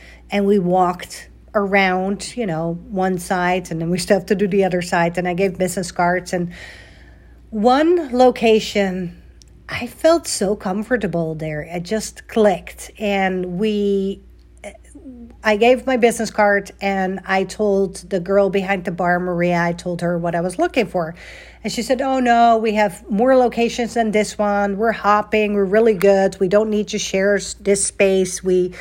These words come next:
I don't think the owner is looking, but hey, give me your card. You never know," right? And, um, I said, "Hey, you," um, she said, "But we have, um, we offer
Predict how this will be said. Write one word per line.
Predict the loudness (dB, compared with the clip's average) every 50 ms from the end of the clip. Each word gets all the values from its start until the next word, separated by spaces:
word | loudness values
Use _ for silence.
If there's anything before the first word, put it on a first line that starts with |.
| -16 -16 -16 -18 -18 -20 -20 -20 -20 -20 -18 -16 -14 -12 -6
I | 0 2 2
don't | 4 2 2 2
think | 0 0 4
the | 6 6
owner | 6 6 4 2 2 2
is | 2
looking, | 4 4 2 4 4 2 2 4 4 2 0 0
but | 2 4 4 4 4 2
hey, | 0 -2 0 2 2 2
give | 2 2 2 2
me | 4
your | 4 4 2
card. | 2 2 2 4 4 6 4 2 2 0
You | 0 0
never | 2 2 2 2 2 0 2
know," | 2 4 2 2 2 -2 -6 -10 -12 -12 -12
right? | -10 -8 -6 -6 -8 -10 -14 -20 -20 _ _ -20 -20 -20 -20 -20 -20 -20 -20 -20 _ _ 0
And, | 2 2 4 4 2 2 2 2
um, | 0 0 0 0 -2 -2 -4 -6 -6 -10 -12 -16 -20 _ _ _ _ _ -20 -20 -20 _ _ _ -18 -16 -16 -14
I | -12 -12 -10
said, | -6 -4 -2 -2 0
"Hey, | 0 0 0 2 0 -2 -2 -6 -8
you," | -8 -6 -2 -2 0 2 2 2 0 0 -2 -2
um, | -2 0 0 0 0 0 0 -2 -4 -6 -8 -12 -14
she | -14 -8 -4 -4
said, | -2 2 0 0 2
"But | 0 0
we | 2 2 2 0
have, | 0 0 2 4 4 4 2 0 0 0
um, | 0 0 2 2 0 0 0 -2 -2 -4 -6 -10 -12 -16 -20 -20 -20 -20 -20 -20 -20 -10 -4
we | 0 2 2 2
offer | 4 4 4 2 2 0 -2 0 0 0 2 0 0 0 0 -2 -4 -6